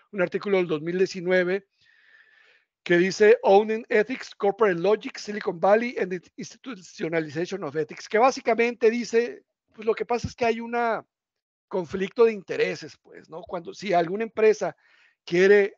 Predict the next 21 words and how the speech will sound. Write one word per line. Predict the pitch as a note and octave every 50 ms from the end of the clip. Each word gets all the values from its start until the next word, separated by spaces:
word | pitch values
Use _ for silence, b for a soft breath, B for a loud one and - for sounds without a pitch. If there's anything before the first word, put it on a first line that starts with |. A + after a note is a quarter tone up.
| _ _ _ _ _
eh, | - E3 D#3+ D#3 D#3 D#3+ - E4+
del, | F#3+ E3 D3 D3 C#3+ D3
del, | E3 D3 C#3+ C#3+ C#3+ D#3
de | D#3+ D#3 C#3+ C#3+ D3 C#3+ C#3+ C#3+ C#3+ C#3+ C#3+ C#3 C#3 D3+ C#3+ D3 E3 E3 D#3+ E3+ G3+ - _
tecnología, | - D3+ C#3 D3+ D#3+ D#3 D3+ D3 - G3+ A3 G#3 G3 F3 C#3+
quiere, | _ - G3+ F#3+ G3 G3+ G3 G3 F#3+ E3+ C#3 _ _ B B B B B _ _ _ _ _ _ _ _ _ _ _ _ _ _ _ _ _ _ _ _ _ _ _ _ _ -
eh, | C#3 D3+ D3 D3 C#3+ C#3+ C#3+ C#3+ C3+ C3+ C3 C3 C3+ C3+ C3+ C#3 C#3 C3 - G#2+ G#2+ _ _ -
llevar | D3 D#3 D#3 D3+ D#3 E3+ F3 D3+
sus | - G#3+ E3+
operaciones | - - E3+ D3+ B2+ B2 - F#3+ F3+ F#3+ F#3 F3 D#3+ C#3+ - - _ _ _ _ _ _ _
siguiendo | _ - F3 F#3+ D#3 D3+ D#3+ E3 E3
un | F3+ E3
código | _ - F3+ E3+ F#3 F3+ E3 D3+ C#3+ C3+ B2+ C3+ C3+
de | - C3+ C3+ C#3 D#3+
ética | E3+ _ F#3+ - D#3+
estricto, | C3+ - _ G3 E3+ D#3+ - _ G#3+ F#3+ F3+ _ b b b b b b b b _
pues | _ A3+ G#3 -
se | G3
va | F#3 F#3
a | G3 -
topar | A#3+ G#3 - - A3 A3 A3+ A3+ F#3+ -